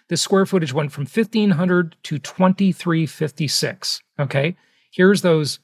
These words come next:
uh, median home price, interest rate, and then we expand this chart and we see the eighteen seventy payment today.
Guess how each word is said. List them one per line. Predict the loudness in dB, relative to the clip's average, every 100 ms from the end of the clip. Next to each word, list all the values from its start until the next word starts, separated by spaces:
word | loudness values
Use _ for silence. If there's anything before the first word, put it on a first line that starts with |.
| _ _ -10
uh, | -4
median | -2 -2 -2
home | 0 0
price, | 2 0 0 -4 -10 _ _ _
interest | 0 2 0 0
rate, | 0 2 0 -4 _ _ -4
and | -4 0
then | 2 2 2 0 -2
we | -4 -6
expand | -4 -4 0 0
this | -2 -2
chart | -2 0 -2 -8 _ _
and | -4 -4
we |
see | -2 -2
the | -2 -2
eighteen | -4 -4 -4 -2 0
seventy | 0 0 0 -2
payment | -2 -2 -2 -4
today. | -4 0 2 0 0